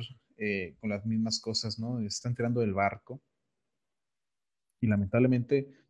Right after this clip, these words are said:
pues de esto todavía nos quedan unos, unos añitos, ¿no? Que soportar.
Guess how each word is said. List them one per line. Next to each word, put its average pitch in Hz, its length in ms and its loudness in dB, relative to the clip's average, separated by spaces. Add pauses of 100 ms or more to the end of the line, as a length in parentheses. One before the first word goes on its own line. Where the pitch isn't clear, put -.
(160)
pues 104 120 0
de 110 60 6
esto 117 180 -4
todavía 117 220 4
nos 110 160 0
quedan 113 420 0 (580)
unos, 117 480 0
unos 131 240 -2
añitos, 110 460 0
¿no? 113 240 0
Que 110 100 -6
soportar. 101 600 -4